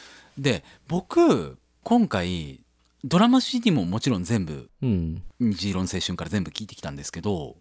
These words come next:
Speaker 1: この旅立ちの歌も当然ドラマシーディーってあって、
Speaker 2: うん。
Speaker 1: で、やっぱりそこでしおりが自分がいい子ちゃんだっていうことに対しての違和感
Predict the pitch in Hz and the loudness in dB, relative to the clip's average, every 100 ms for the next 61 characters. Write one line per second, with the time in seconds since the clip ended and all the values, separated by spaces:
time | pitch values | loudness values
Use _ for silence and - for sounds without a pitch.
0 | _ _ _ - - - - 233 247 - | _ _ _ -20 -20 -20 0 4 4 2
1 | - - _ - - 208 254 320 320 320 | -16 -20 _ -20 0 2 4 2 2 0
2 | 311 339 92 71 76 123 117 104 110 107 | 4 4 2 0 -4 -2 0 2 2 2
3 | 107 104 110 90 90 - 71 - - 67 | 0 -2 -4 -6 -10 -8 -10 -10 -14 -14
4 | _ _ - 117 78 - - 180 180 190 | _ _ -4 -2 -2 -6 -10 -2 0 2
5 | 247 - - - 226 320 339 131 - - | 0 -2 -4 -2 0 0 2 0 -2 -6
6 | - - 202 202 214 233 202 85 - _ | -2 2 6 6 6 4 2 0 -10 _
7 | _ 143 147 156 190 196 196 165 220 233 | _ -4 -2 2 4 6 4 2 4 4
8 | - 123 87 85 87 160 _ 117 95 85 | 2 -2 -2 -2 0 0 _ -2 -2 -2
9 | 98 95 92 90 - 82 87 151 160 190 | -4 -4 -4 -4 -4 -6 -6 0 0 0
10 | 143 113 110 | -2 -4 -8